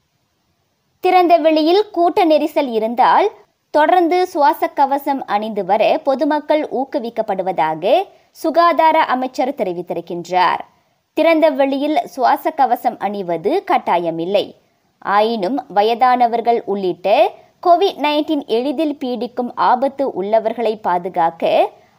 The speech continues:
அந்நடைமுறையை தொடர்ந்து பின்பற்றி வருவது நல்லது என கைரி ஜமாலுடீன் வலியுறுத்தினார். திறந்த வெளியில் சுவாச கவசம் அணிவது இனி கட்டாயமில்லை என்றாலும் அதன் விலையில்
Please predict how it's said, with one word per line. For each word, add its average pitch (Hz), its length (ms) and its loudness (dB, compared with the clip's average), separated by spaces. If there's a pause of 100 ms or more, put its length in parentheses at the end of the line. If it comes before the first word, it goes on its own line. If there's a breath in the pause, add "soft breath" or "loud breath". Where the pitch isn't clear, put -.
அந்நடைமுறையை 302 960 0
தொடர்ந்து 262 560 -2
பின்பற்றி 226 520 -6
வருவது 202 540 -2
நல்லது 175 480 -2
என 175 340 0 (280 soft breath)
கைரி 330 360 2
ஜமாலுடீன் 262 720 0 (120)
வலியுறுத்தினார். 175 920 -4 (1500)
திறந்த 392 400 2
வெளியில் 359 400 2 (100)
சுவாச 359 320 2
கவசம் 339 480 0
அணிவது 311 680 0
இனி 320 420 0
கட்டாயமில்லை 269 800 0
என்றாலும் 208 720 0 (340 soft breath)
அதன் 330 380 0
விலையில் 311 440 0